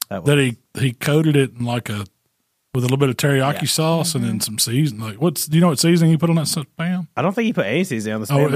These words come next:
Speaker 1: think
Speaker 2: just
Speaker 1: he just A P'd the rice is what he
Speaker 2: Oh,
Speaker 1: did.
Speaker 2: okay,
Speaker 3: Yeah, okay.
Speaker 2: okay. That was his,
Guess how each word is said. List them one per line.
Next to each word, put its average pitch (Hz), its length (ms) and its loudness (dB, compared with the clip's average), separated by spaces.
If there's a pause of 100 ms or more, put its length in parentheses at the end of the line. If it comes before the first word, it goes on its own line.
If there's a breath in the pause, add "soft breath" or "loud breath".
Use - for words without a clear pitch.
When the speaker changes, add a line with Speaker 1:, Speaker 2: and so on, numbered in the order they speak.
Speaker 1:
think - 40 0
Speaker 2:
just 131 160 2
Speaker 1:
he 120 140 -2
just 117 260 -4
A 113 140 0
P'd 120 340 -2
the 98 80 -6
rice 92 500 -6
is 90 140 -16
what 92 80 -10
he 90 80 -6
Speaker 2:
Oh, 156 180 4
Speaker 1:
did. 160 120 -4
Speaker 2:
okay, 151 100 4
Speaker 3:
Yeah, 147 200 -2
okay. 143 180 -2
Speaker 2:
okay. 127 140 -2
That 131 140 0
was 127 120 0
his, 131 240 2